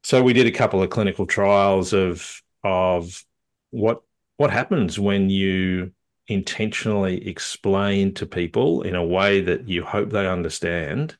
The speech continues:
you know, as well as you can, how pain works and how chronic pain works and, and why the treatments and the approaches that,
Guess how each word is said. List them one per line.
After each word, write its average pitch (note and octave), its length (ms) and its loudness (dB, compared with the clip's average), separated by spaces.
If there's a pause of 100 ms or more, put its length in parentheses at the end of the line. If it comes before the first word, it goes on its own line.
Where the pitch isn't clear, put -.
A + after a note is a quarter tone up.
(600)
you D#2+ 120 -10
know, E2 80 -4
as D#2+ 120 -4
well A#2 220 2
as A2 140 0
you F#2 80 -4
can, E2+ 580 -6 (880)
how F#2+ 240 -4
pain F2+ 320 -2
works - 460 -6 (340)
and F2+ 140 -4
how F#2+ 120 0
chronic F#2 360 -4
pain E2 200 -6
works - 540 -10
and, E2+ 320 -6 (440)
and F#2+ 260 2
why G2 840 2 (240)
the F#2 320 -2
treatments G2+ 720 0
and F2+ 180 0
the F2 240 0
approaches F2+ 680 -2
that, E2+ 320 -2